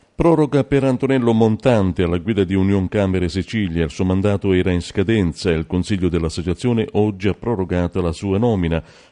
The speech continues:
fino al compimento della riforma delle Camere di Commercio che ridurrà dalle attuali nove a quattro le sedi nell'isola. Montante, presidente di Sicindustria, è indagato a Caltanissetta per concorso esterno in mafia.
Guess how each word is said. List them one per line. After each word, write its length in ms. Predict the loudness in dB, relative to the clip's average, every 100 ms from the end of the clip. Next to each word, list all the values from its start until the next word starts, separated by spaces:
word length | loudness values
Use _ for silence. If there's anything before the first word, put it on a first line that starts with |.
| -6
fino 280 | -2 0
al 100 | 0
compimento 640 | 0 -2 0 0 0 -2 -2
della 220 | -2 -2
riforma 500 | -4 -2 0 0 -2
delle 220 | -2 -4
Camere 360 | -2 -2 -2 -4
di 120 | -4
Commercio 640 | -4 -2 0 -2 -4 -6 -4
che 180 | -2
ridurrà 560 | -2 -2 -2 -2 -2 -4 -6 -20 _
dalle 340 | -4 -2 0
attuali 440 | -2 -2 -2 0 0
nove 360 | 0 0 -2 -4
a 140 | -4
quattro 580 | -4 -2 -4 -2 -4 -4 -2
le 100 | -2
sedi 420 | 0 -2 -2 -8
nell'isola. 720 | -2 -2 -2 -6 -10 -10 -10 -12 _ -20 _ _
Montante, 720 | -4 0 2 4 2 2 0
presidente 560 | 0 -2 -2 -2 0 -2
di 200 | -2 -2
Sicindustria, 1000 | -2 -6 -4 -4 -2 -2 -2 0 0 0
è 80 | 0
indagato 560 | 0 0 0 -2 -2 -4
a 60 |
Caltanissetta 680 | -4 -4 -2 -4 -2 -2 -2
per 160 | -2 -2
concorso 460 | -4 -2 -2 -2 -4
esterno 560 | -2 0 0 0 -4
in 100 | -2
mafia. 480 | -4 -6 -6 -6 -8